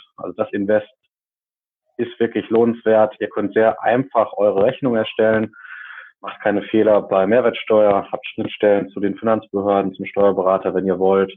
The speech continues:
Ihr habt Möglichkeit, eure offenen Posten im Blick zu haben. Auch so ein kaufmännisches Credo, was ich in meiner Ausbildung gelernt habe von meinem Chef. Der hat sich jeden Morgen die offene Postenliste ausdrucken lassen. Also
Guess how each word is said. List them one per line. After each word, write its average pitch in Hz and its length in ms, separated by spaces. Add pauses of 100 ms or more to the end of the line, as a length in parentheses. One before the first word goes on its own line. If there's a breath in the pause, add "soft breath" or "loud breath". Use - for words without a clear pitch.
(460 loud breath)
Ihr 95 120
habt - 260
Möglichkeit, 98 480
eure 101 240
offenen 107 300
Posten 120 360
im 95 100
Blick 98 240
zu 98 120
haben. 98 500
Auch 98 240
so 95 80
ein 92 120
kaufmännisches 107 680
Credo, 117 300
was 101 140
ich 95 100
in 95 60
meiner 98 200
Ausbildung 104 420
gelernt 101 320
habe 101 160
von 101 100
meinem 101 160
Chef. 104 240 (480 soft breath)
Der 107 80
hat - 80
sich 104 160
jeden 156 240
Morgen 127 500
die 110 60
offene 113 240
Postenliste 98 720
ausdrucken 107 460
lassen. 104 260
Also 87 220